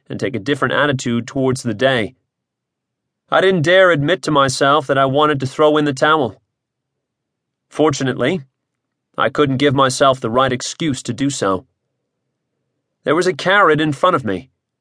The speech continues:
The end of the rally at Dakar. Only a few riders were gathered around the start area, which I thought was rather strange,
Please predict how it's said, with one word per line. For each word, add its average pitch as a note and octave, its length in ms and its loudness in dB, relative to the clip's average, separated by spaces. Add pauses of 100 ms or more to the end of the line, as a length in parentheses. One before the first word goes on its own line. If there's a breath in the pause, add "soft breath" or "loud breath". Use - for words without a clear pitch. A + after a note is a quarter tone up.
(560)
The C3+ 200 -4
end F3+ 380 0
of D3 240 0
the E3 80 0
rally C#3+ 580 0
at B2+ 200 -2
Dakar. C3 600 -2 (1080)
Only F#3+ 260 2
a E3 60 2
few G3 240 -4
riders D#3 500 2
were C#3 120 -2
gathered C3+ 420 0
around B2+ 300 2
the A#2 80 -4
start C3 340 0
area, F#2+ 380 -2 (480)
which - 120 -8
I A#2 100 2
thought C3+ 220 0
was A#2+ 140 -4
rather C3 220 0
strange, C3+ 720 -2